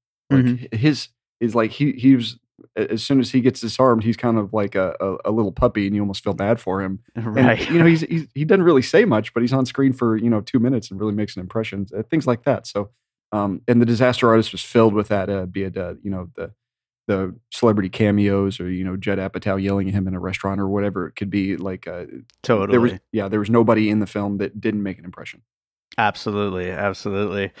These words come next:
Speaker 2: Um, all right, let's, let's move on. What do you got for your next piece?
Speaker 1: Uh, my next puzzle piece is After Hours.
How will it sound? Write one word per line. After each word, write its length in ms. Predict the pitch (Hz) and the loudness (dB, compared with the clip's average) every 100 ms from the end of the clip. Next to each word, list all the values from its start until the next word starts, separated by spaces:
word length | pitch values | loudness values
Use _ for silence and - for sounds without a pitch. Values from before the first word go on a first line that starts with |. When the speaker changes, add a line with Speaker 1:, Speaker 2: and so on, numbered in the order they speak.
| - - - - 143 | -20 -20 -20 -20 -2
Speaker 2:
Um, 420 | 120 117 117 117 131 | 4 6 8 6 6
all 120 | 160 | 6
right, 140 | 233 | 8
let's, 260 | 190 185 151 | 8 6 6
let's 260 | 175 185 | 4 4
move 220 | 185 202 202 | 4 6 8
on. 120 | 185 | 8
What 100 | 160 | 8
do 60 | |
you 40 | 170 | 8
got 160 | 185 | 4
for 60 | 185 | 6
your 80 | 160 | 2
next 180 | 156 - | 0 0
piece? 400 | 135 98 - - _ | -2 -2 -8 -20 _
Speaker 1:
Uh, 280 | 127 123 120 | 4 6 6
my 220 | 113 143 | 6 4
next 200 | 170 165 | 4 2
puzzle 240 | - 165 165 | 2 4 4
piece 240 | 170 - | 2 2
is 140 | 135 - | 0 2
After 360 | 127 156 156 131 | 0 2 4 6
Hours. 600 | 135 185 101 - - | 6 4 4 0 -4